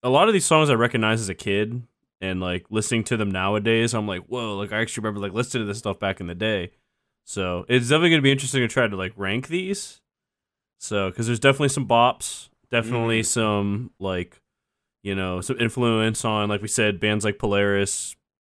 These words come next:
Speaker 1: Parkway Drive, North, North Lane, you know, Architects even, like, bands that, you know, just absolutely shred, could not have found their footing without the Wiggles.
Speaker 2: Hell
Speaker 1: So
Speaker 2: yeah, man. Hell yeah. Well,
Speaker 1: Yeah, I, I can't wait, boys.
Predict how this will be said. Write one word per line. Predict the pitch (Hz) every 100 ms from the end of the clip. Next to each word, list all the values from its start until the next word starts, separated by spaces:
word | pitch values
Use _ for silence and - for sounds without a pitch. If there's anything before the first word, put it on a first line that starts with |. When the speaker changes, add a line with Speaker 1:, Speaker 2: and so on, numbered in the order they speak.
| -
Speaker 1:
Parkway | 107 104
Drive, | 104 98 98 95 104
North, | 98 107 98 113
North | 117 110
Lane, | 107 101 101 101 - _ _ _ _ _
you | 104
know, | 101
Architects | 110 113 120 120 110 -
even, | 107 104 104 101
like, | 95 92 -
bands | 104 104 101
that, | 107 95 -
you | 104
know, | 95
just | 92
absolutely | 104 - 98
shred, | 90 113 98 92 - _ _ _ _ _ _ -
could | 117
not | 120 127 110 -
have | 113 107 101 101 -
found | 117 104
their | 101
footing | - 104 92 90 87
without | 98 104 95 90 -
the |
Wiggles. | 90 95 85 87 - - _ _ _ _
Speaker 2:
Hell | - 95 90
Speaker 1:
So | 87
Speaker 2:
yeah, | 76 71
man. | 73 82 90 - _ _ _
Hell | - 87 87
yeah. | 78 76
Well, | 113 143 113 95 - -
Speaker 1:
Yeah, | 104 _ 113
I, |
I |
can't | 113 120
wait, | 127
boys. | 98 110 -